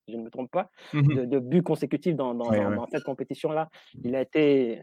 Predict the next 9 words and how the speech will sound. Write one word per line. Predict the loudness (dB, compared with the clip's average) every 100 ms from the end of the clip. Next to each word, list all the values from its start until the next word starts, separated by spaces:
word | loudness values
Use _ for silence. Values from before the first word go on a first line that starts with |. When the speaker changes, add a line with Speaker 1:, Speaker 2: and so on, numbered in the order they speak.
| -6
Speaker 1:
muselé, | -2 2 4 4 4 0 _ -8
entre | -8
guillemets, | -6 -4 0 0 0 _ _
par | 0 2
la | 2
défense, | 0 -2 -2 -2 0 0
euh, | 0 0 -4 -6 -12 _ -20 -20 _
City, | -20 -8 -6 -6
des, | -6 -6